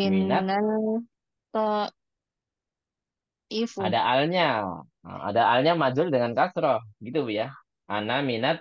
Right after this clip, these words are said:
Speaker 1: to-, apa, Bu?
Speaker 2: Minat Thaifu, ya.
Speaker 1: Hmm,
Speaker 2: Minat
Speaker 1: majrur, Bu,
Speaker 2: Thaifi.
Speaker 1: majrur. Thaifi, ya.
Speaker 2: Thaifi.
Speaker 1: Ah, minat Thaifi. Apa artinya? Apakah kamu?
Speaker 2: Apakah kamu dari Makkah?
Speaker 1: Hmm,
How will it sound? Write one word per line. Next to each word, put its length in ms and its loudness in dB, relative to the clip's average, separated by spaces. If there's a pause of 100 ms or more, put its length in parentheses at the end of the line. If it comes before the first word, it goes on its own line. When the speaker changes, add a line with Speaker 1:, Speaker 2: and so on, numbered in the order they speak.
Speaker 1:
to-, 220 2 (440)
apa, 180 2
Bu? 80 0 (160)
Speaker 2:
Minat 240 0 (320)
Thaifu, 760 0 (120)
ya. 80 -4 (800)
Speaker 1:
Hmm, 240 -4 (540)
Speaker 2:
Minat 220 6
Speaker 1:
majrur, 140 6 (100)
Bu, 120 4
Speaker 2:
Thaifi. 100 -8
Speaker 1:
majrur. 380 0 (1080)
Thaifi, 560 2 (140)
ya. 80 2 (560)
Speaker 2:
Thaifi. 480 2
Speaker 1:
Ah, 220 0
minat 260 -2 (180)
Thaifi. 580 -2 (200)
Apa 100 4 (120)
artinya? 240 0 (520)
Apakah 420 0 (120)
kamu? 300 0 (580)
Speaker 2:
Apakah 440 -2 (100)
kamu 240 2 (120)
dari 260 2
Makkah? 480 -2 (840)
Speaker 1:
Hmm, 560 -18